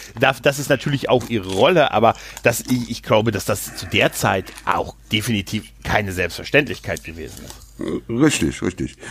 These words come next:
Speaker 2: Und was sehr schön ist, ist eben auch dieses, äh, Team als solches, diese
Speaker 1: Mhm.
Speaker 2: Crew als solches,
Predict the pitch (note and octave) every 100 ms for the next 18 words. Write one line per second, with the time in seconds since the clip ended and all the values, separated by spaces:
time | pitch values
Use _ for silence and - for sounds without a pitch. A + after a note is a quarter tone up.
0 | - A2+ C#3 D#3 B2 C3+ D3+ D3 D3 C3+
1 | C3 - C3 B2 G2+ A2 G#2+ A2+ A2 -
2 | - G#2+ G#2+ - - C#3 C#3 G#2+ G#2+ -
3 | G#2 C3 D3 D3+ - A2+ G#2+ - C3+ D#3
4 | G2+ G2+ A2 A2+ A#2 C#3+